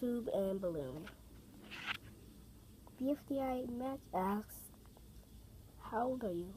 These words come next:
I'm usually eight, but I'm turning nine in June. Corny B F D I asks, "Do you like Outlet from Insane Fur-, Fury?" I kinda do, because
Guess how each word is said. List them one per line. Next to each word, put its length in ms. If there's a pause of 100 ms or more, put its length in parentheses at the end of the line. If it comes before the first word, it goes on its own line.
(160)
I'm 100
usually 460 (100)
eight, 300
but 100
I'm 140
turning 500
nine 380 (640)
in 260 (140)
June. 360 (2250)
Corny 320
B 200
F 120
D 160
I 220
asks, 300 (380)
"Do 100
you 40
like 240 (260)
Outlet 380
from 140
Insane 340 (140)
Fur-, 320 (260)
Fury?" 400 (600)
I 80 (120)
kinda 320
do, 680 (1600)
because 460